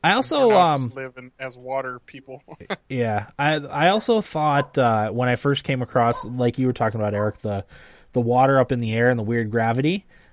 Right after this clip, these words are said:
Speaker 1: I initially thought aliens. That was my, my initial take from, from all that stuff, 'cause it's
Speaker 2: Yeah.
Speaker 1: weird alien gravity. Like, it's,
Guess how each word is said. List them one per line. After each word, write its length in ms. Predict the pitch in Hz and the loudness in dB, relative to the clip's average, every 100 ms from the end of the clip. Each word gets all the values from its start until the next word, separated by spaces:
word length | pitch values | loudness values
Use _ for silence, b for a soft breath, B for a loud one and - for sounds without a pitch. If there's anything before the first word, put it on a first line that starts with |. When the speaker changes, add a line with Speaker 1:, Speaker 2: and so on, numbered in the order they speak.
| b | b
Speaker 1:
I 80 | - | -6
initially 400 | 123 139 143 131 | -2 -2 0 0
thought 400 | - 123 113 101 - _ - | 0 2 2 0 -8 _ -4
aliens. 600 | 180 185 107 87 78 - - _ - - _ _ _ _ _ _ _ _ _ 1017 - _ _ _ _ _ _ _ _ | 0 0 -2 -8 -16 -18 -20 _ -16 -16 _ _ _ _ _ _ _ _ _ -18 -18 _ _ _ _ _ _ _ _
That 180 | 107 113 | -6 -4
was 140 | 107 | -4
my, 380 | 110 107 104 101 - | -4 -2 -2 -4 -6
my 340 | 120 131 127 120 _ - | -2 0 0 -2 _ -10
initial 440 | 139 123 127 123 | -6 -4 -4 -4
take 260 | 113 123 113 | 0 -2 -2
from, 280 | - 104 104 | -8 -10 -10
from 280 | - 113 107 | -8 -8 -6
all 220 | 110 107 | -6 -4
that 240 | 110 113 | -4 -6
stuff, 320 | - 92 - | -8 -14 -12
'cause 200 | - 101 98 | -10 -10 -10
it's 220 | 95 - | -14 -14
Speaker 2:
Yeah. 100 | 110 113 123 127 | -8 -2 2 2
Speaker 1:
weird 160 | 123 113 | 0 -4
alien 460 | 127 127 127 120 110 | -6 -4 -4 -4 -4
gravity. 540 | 110 110 104 101 101 | -4 -2 -4 -6 -8
Like, 240 | 101 101 101 | -8 -8 -10
it's, 240 | - - | -14 -20